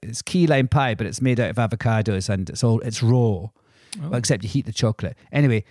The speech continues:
Speaker 1: I made it for fourth of July. It was a huge hit, but there's a little bit left, and I put it in the thing, and, and it was kind of lumpy, you know, it was all sort of like molasses and coconut, so it was kind of didn't, anyway, I think
Speaker 2: Yum.
Speaker 1: that's what made Lala go into the pot and try and eat it, and she, her tummy was a little funny.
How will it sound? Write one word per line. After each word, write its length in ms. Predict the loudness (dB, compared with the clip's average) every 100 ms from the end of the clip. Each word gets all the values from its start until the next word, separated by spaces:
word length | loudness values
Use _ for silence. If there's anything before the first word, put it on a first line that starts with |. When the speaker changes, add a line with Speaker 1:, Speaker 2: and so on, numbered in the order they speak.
| _
Speaker 1:
I 100 | 2
made 300 | 4 4 4
it 160 | 2 -2
for 100 | -8
fourth 220 | 0 2
of 60 | 2
July. 340 | 0 2 2
It 20 | 0
was 100 | -4
a 40 |
huge 320 | -2 0 2
hit, 140 | 0 -2
but 60 |
there's 120 | 0 2
a 40 |
little 140 | 2
bit 140 | 0 0
left, 200 | 0 0
and 80 | -2
I 40 |
put 180 | 0 0
it 40 | 0
in 100 | 0
the 60 |
thing, 280 | 2 2 2
and, 120 | -2 -4
and 80 | -4
it 40 |
was 100 | -2
kind 160 | 2 2
of 60 |
lumpy, 360 | 4 2 0 0
you 140 | 2
know, 100 | 2 0
it 20 |
was 120 | 2
all 140 | 0
sort 160 | 0 -2
of 80 | -4
like 140 | -6 -10 -20 -20 _ -2
molasses 600 | 2 2 2 0 -2 -2
and 120 | 0
coconut, 400 | 0 0 -2 -4
so 60 |
it 40 | -6
was 60 |
kind 200 | -2 0
of 60 | 0
didn't, 420 | 0 -2 -4 -18 _ -20 -16 -4
anyway, 380 | 0 2 2 0
I 80 | 0
think 300 | 2 0 -2
Speaker 2:
Yum. 340 | -8 -6 -6 -4
Speaker 1:
that's 260 | -2 0 0
what 100 | 2
made 180 | 2
Lala 380 | 2 2 2 0 -4 -20 -2
go 160 | 2 4
into 220 | 2 0
the 60 | -2
pot 220 | 0 -2
and 80 | -2
try 120 | 0
and 100 | 0
eat 200 | 0 -2
it, 260 | -6 -8 -18 _
and 100 | -8
she, 100 | -4
her 120 | -4 -2
tummy 260 | 0 2 2
was 100 | 0
a 40 |
little 120 | -4
funny. 320 | -4 -4 -4